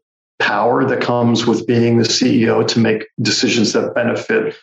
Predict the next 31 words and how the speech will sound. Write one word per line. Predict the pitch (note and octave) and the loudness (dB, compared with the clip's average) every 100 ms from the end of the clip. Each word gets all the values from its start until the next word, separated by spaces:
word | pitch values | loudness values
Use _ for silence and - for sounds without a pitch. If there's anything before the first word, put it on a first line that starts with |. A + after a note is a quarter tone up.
| _ _ - | _ _ -4
everybody | C3 A#2+ C3 B2 A#2 B2 C3 | 0 2 2 2 2 2 2
in | B2+ | 2
their | A2 A2+ | 0 0
operation | A2 - G#2+ G#2+ - G#2+ | 0 0 0 0 0 2
as | G#2+ - - | 2 0 -2
parent | A#2+ A2+ A2+ A2 | -2 0 0 0
and | A#2 A2 A2 A2+ | 0 0 0 0
employee, | G#2+ - A2 A2 G#2+ G#2 - _ _ - | -2 0 0 2 2 0 -2 _ _ -4
social | C3 - C3 | -2 0 0
supports. | C3+ - A#2 G#2 - | -2 -2 0 0 0
And, | B2 | 0
of | - C3+ - | 0 0 0
course, | C3+ - | -2 -2
Bernard, | G2+ F#2+ F#2+ F#2+ F#2 - _ - | -2 0 0 0 -4 -10 _ -6
interestingly | C3+ - D3 A2 | -4 -2 0 2
enough, | G#2 G2+ | 2 2
who | G#2+ A2 | 0 0
had | - | 0
the | |
least | G2+ B2+ - | 2 0 0
amount | A2 G2+ | 0 0
of | G2+ | -2
flexibility | A#2 - - G#2+ G#2 G2+ | -4 -2 0 2 2 2
work-wise, | G#2 A2+ G#2+ F#2 G2 - - | 2 0 0 0 0 -2 -4
but | - F#2+ - - | -2 0 -2 -4
obviously | A2+ A#2+ A2+ A2+ | -2 0 0 0
I | |
relied | F#2+ F#2+ F#2+ F2+ | 2 2 2 0
on | F#2 | 0
him | F#2 | 2
enormously. | F#2 F#2 F#2 - - | 2 0 -2 -6 -10